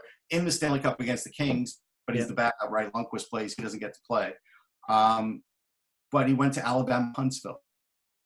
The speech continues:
Speaker 1: So how the hell does Cam Talbot even get scouted?
Speaker 2: No kidding.
Speaker 1: At Alabama Huntsville. And he didn't get s-, he said scouts never came to see him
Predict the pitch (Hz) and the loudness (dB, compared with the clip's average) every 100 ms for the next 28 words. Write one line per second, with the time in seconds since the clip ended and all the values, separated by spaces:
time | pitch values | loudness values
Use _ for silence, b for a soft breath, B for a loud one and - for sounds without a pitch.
0 | _ _ _ _ _ _ _ _ _ _ | _ _ _ _ _ _ _ _ _ _
1 | _ - - 143 143 143 131 - 139 131 | _ -10 -4 -2 0 2 2 0 0 2
2 | 127 131 127 120 123 117 120 135 - - | 2 2 2 0 -2 -2 -2 -4 -6 -6
3 | 123 120 104 101 - _ _ _ _ 127 | -2 -2 -2 -6 -14 _ _ _ _ 0
4 | 127 127 135 139 - - _ _ - 120 | 0 2 2 2 -4 -14 _ _ -8 -4
5 | 127 127 123 123 120 107 123 120 117 107 | 0 0 2 0 0 0 -2 -2 -4 -4
6 | 127 123 117 151 170 175 165 - - _ | 0 -2 0 0 0 0 -4 -6 -8 _
7 | b b - - - 196 208 165 - - | b b -18 -16 -8 -2 0 0 -2 0
8 | 156 147 - 127 139 170 175 - 180 170 | 0 0 2 4 4 2 -2 -6 -6 -4
9 | - 143 - 165 143 110 101 | -4 -6 -4 -4 -2 -4 -4